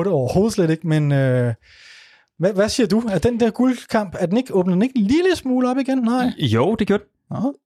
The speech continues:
Speaker 2: Lidt, men
Speaker 1: Ja.
Speaker 2: altså, jeg, jeg gad bare så godt at se, at vi præsterede på et højere niveau. Fordi
Speaker 1: Ja,
Speaker 2: hvis,
Speaker 1: men det er
Speaker 2: hvis
Speaker 1: jo
Speaker 2: der ligesom
Speaker 1: ret i.
Speaker 2: var noget, noget, øh, pondus i os, eller noget mere pondus,
Speaker 1: Ja,
Speaker 2: ikke?
Speaker 1: du har ret. Vi
Speaker 2: Øh,
Speaker 1: spiller ikke som mesterhold.
Speaker 2: vi spiller ikke.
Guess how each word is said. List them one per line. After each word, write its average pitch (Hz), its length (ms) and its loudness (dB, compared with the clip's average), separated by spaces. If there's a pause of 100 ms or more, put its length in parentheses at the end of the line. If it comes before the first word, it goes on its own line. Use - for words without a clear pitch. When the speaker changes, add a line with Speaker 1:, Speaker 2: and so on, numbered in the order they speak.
(100)
Speaker 2:
Lidt, 147 640 2
men 127 120 2
Speaker 1:
Ja. 120 40 2
Speaker 2:
altså, 120 260 0
jeg, 147 240 -8
jeg 139 100 -2
gad 156 160 0
bare 135 200 0
så 139 120 -4
godt 135 140 0
at 131 60 -2
se, 156 120 -2
at 139 80 2
vi 123 140 4 (240)
præsterede 131 380 -2
på 127 120 0
et 117 80 0
højere 123 320 0
niveau. 131 260 0 (280)
Fordi 120 160 -2
Speaker 1:
Ja, 120 160 4
Speaker 2:
hvis, 120 120 2
Speaker 1:
men - 20 -2
det 113 60 -2
er - 40 -6
Speaker 2:
hvis 104 120 2
Speaker 1:
jo 98 60 -4
Speaker 2:
der - 60 0
ligesom 156 200 0
Speaker 1:
ret 160 60 -2
i. 143 40 -6
Speaker 2:
var 151 80 2
noget, 127 280 2 (680)
noget, 113 440 2
øh, 107 400 2 (540)
pondus 156 720 -2 (460)
i 143 160 -2 (180)
os, 127 280 -2
eller 117 140 0
noget 120 180 2
mere 139 320 2 (100)
pondus, 113 200 0
Speaker 1:
Ja, 117 180 2
Speaker 2:
ikke? 117 120 -2
Speaker 1:
du 117 60 -2
har 104 120 -4
ret. 127 100 0
Vi 113 60 2
Speaker 2:
Øh, 113 60 2
Speaker 1:
spiller 135 240 2
ikke 113 120 -4
som 117 100 -2
mesterhold. 113 320 -2 (400)
Speaker 2:
vi 117 140 -2
spiller 107 320 -4
ikke. - 260 -8